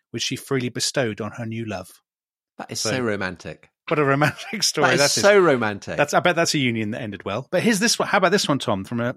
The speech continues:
Speaker 1: um, seventeen eighty-four from the Morning Herald? "It may be worth remarking that on last Valentine's Day, a couple were married in Saint Peter's Church, Derby, <laughs> who had between them seven thumbs.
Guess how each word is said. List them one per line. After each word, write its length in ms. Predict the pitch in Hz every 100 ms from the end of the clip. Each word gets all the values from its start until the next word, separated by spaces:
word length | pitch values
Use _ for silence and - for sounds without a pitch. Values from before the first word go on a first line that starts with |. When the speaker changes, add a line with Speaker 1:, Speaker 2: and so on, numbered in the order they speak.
| _
Speaker 1:
um, 240 | 147 120 139
seventeen 360 | - 156 -
eighty-four 400 | 147 - - 135
from 140 | 107 110
the 40 |
Morning 300 | 123 139 139
Herald? 400 | 131 139 101 95 _ _ _ - - - -
"It 120 | - 139
may 140 | 185
be 80 | 185
worth 300 | 175 175 -
remarking 560 | 165 139 113 92 85 117
that 100 | 117
on 140 | 120
last 300 | 139 160 -
Valentine's 600 | 143 139 123 - 90 92
Day, 320 | - 85 101 _ _ _ _
a 60 | -
couple 340 | - 165 143
were 100 | 127
married 340 | 123 113 98 117
in 100 | 123
Saint 220 | - 120
Peter's 320 | 156 - -
Church, 380 | - 131 120 -
Derby, 500 | 120 101 87 101 - - - _ _ _
<laughs> 560 | _ _ - - - -
who 100 | 151 -
had 200 | 196 -
between 520 | 165 - - 190 185
them 260 | 104 92 131 _ _ _ _ - - -
seven 420 | - 185 175 175
thumbs. 760 | - 165 139 104 90 - -